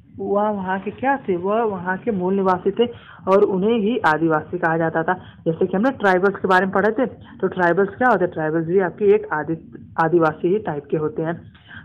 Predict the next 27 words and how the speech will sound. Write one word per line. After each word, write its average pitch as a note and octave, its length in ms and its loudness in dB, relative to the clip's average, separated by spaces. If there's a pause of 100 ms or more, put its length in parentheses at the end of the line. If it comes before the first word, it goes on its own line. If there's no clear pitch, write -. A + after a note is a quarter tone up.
तो G#3+ 80 4
जैसे F3+ 280 0
basically F3+ 420 2
आदिवासी E3+ 380 2
कहाँ E3 220 -2
पाए E3 220 2
जाते D#3+ 260 -4
हैं, F3 200 -4
तो - 360 -14
यहाँ D#3+ 180 -4
पर E3 120 0
दिया E3 300 -4
है E3 100 -6
कि F#3 80 -4
कुछ G#3+ 300 -2
state F#3 220 -4
में F3 100 -4
पाए D#3+ 180 0
जाते D#3 160 -4
हैं, F3+ 60 0
जैसे F3 180 -8
छत्तीसगढ़, D#3+ 560 -4
झारखंड, D#3+ 600 -4
मध्य D#3+ 300 -6
प्रदेश, D#3+ 360 -2
उड़ीसा, D#3+ 420 -2
गुजरात, E3+ 440 0